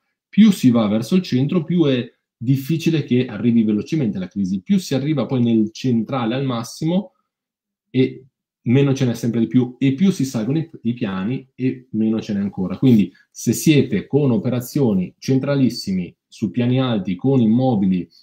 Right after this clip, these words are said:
diciamo, segmento lusso, più di tanto non mi preoccuperei. Se avete i pezzi unici, quelli qualcuno lo trovate sempre che ve li paga. E tutto il resto, cioè quello che è fuori dal centro, quello che è fuori da,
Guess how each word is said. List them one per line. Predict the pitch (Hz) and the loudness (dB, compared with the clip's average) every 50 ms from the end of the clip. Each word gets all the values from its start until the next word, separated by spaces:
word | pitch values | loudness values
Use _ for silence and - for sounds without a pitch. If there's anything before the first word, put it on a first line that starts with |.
| _ _ - | _ _ -12
diciamo, | - 95 90 - 131 120 113 113 107 - - | -10 -8 -4 0 2 2 2 0 -2 -6 -14
segmento | - - - 117 104 113 120 127 135 131 131 127 | -12 -6 -4 -2 2 2 2 4 4 2 4 4
lusso, | 123 127 123 104 - - - 120 127 156 175 175 - _ _ _ _ _ _ _ - _ _ _ _ _ _ _ - - _ | 6 6 4 4 2 -2 -2 -2 -2 -2 -2 -6 -10 _ _ _ _ _ _ _ -20 _ _ _ _ _ _ _ -20 -20 _
più | - - 175 | -4 -2 0
di | 165 147 135 | 2 2 0
tanto | 135 139 139 135 131 | 0 -2 -2 -2 0
non | 123 113 107 | 0 0 0
mi | 110 101 | 0 0
preoccuperei. | - 110 101 - 110 95 110 107 107 98 92 | -2 -6 -8 -6 -8 -6 -6 -4 -4 -4 -4
Se | - 110 | -4 -2
avete | 117 123 131 | -2 0 0
i | 131 | -2
pezzi | 127 143 131 131 - - | -2 -2 -4 -4 0 2
unici, | 131 139 151 151 143 135 - - 127 117 | 2 2 2 2 0 -2 -2 -2 -2 -2
quelli | - 123 123 123 123 127 123 120 117 110 - _ _ _ _ _ _ _ _ - _ _ - - | 0 2 2 4 4 6 6 4 4 2 -2 _ _ _ _ _ _ _ _ -20 _ _ -10 -8
qualcuno | 107 98 - - 127 117 113 104 | -8 -6 -2 -2 0 0 0 -2
lo | 98 92 - | -4 -6 -6
trovate | - 101 95 95 92 - | -4 -4 -4 -4 -6 -8
sempre | 90 - - 98 90 82 - - | -10 -8 -6 -6 -6 -6 -8 -12
che | - 80 | -14 -14
ve | 78 | -12
li | 78 80 | -14 -14
paga. | - - 71 69 69 73 76 - _ _ _ _ _ _ - | -14 -14 -16 -16 -14 -16 -18 -18 _ _ _ _ _ _ -10
E | - 147 139 | -6 -6 -4
tutto | - 180 165 - - | -4 -4 -4 -4 -4
il | - | -4
resto, | - 147 123 - - - - 92 80 - | -4 -4 -4 -6 -8 -12 -14 -14 -14 -14
cioè | - - 107 - | -10 -10 -10 -8
quello | - 147 151 135 120 | -4 -2 -2 -2 0
che | - 117 | -2 -4
è | 104 | -6
fuori | - - 127 139 156 151 | -6 -4 -4 -2 -2 -2
dal | 143 139 135 | -4 -4 -4
centro, | - 127 120 117 117 - 127 117 | -2 -2 0 0 0 -2 -2 -4
quello | - 110 107 98 | -4 -2 -4 -2
che | - 107 | -4 -6
è | |
fuori | 98 - - 120 123 131 135 135 | -8 -6 -4 -2 0 0 0 0
da, | 123 117 113 117 117 | 0 0 -2 -4 -6